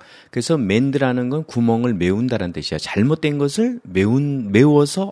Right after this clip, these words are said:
없애는 게 어멘드야. 그러니까 어멘드는 헌법을 개정하다 이런 뜻이 되기도 해요. 그리고 어멘드의 명사가 어멘드먼트가 되는 거죠. M E N T 가 들어가면 보통 명사가 되죠.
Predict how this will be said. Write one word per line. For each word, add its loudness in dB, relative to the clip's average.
없애는 -2
게 -4
어멘드야. 2
그러니까 2
어멘드는 2
헌법을 -2
개정하다 -6
이런 -2
뜻이 -8
되기도 -8
해요. -6
그리고 2
어멘드의 -2
명사가 -4
어멘드먼트가 0
되는 -10
거죠. -12
M 0
E 0
N -2
T -12
가 -4
들어가면 -6
보통 -6
명사가 -4
되죠. -6